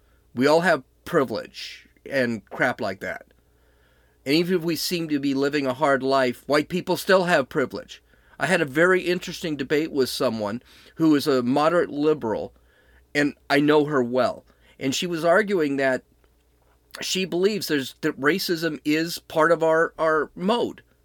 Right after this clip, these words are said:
And she's in college right now, so she's younger, and they're teaching her this crap.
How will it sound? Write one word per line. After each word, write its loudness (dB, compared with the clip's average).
And 0
she's -6
in 0
college 4
right 0
now, -4
so -6
she's -8
younger, 0
and 2
they're 6
teaching -4
her -2
this -8
crap. -12